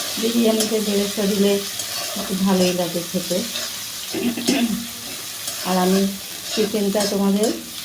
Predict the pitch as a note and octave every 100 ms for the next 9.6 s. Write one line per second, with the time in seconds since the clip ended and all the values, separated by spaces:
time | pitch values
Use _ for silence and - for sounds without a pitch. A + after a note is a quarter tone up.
0 | - - - - - F#3+ F#3+ F#3+ G3 G3
1 | G3+ F#3+ F#3+ G3+ F#3+ G3 - A#3+ E4 E4
2 | F#3+ G3 G3 F#3+ F3+ F3 F3 G3 G3 G3+
3 | D4+ E4 - F#3+ F#3 E3+ F3 E3+ G3 G3
4 | E3+ G3 A3 D#4+ - - - - - -
5 | A3 G3+ F#3+ G3+ G3 F#3+ F#3 F#3 - G3+
6 | F#3+ - F3+ F3+ E3 F3 F3+ F3 F3+ -
7 | - - - - - - - - - -
8 | - - - - - A3 G#3 G3 G3 F#3+
9 | F#3+ F3+ F3+ F3 F3+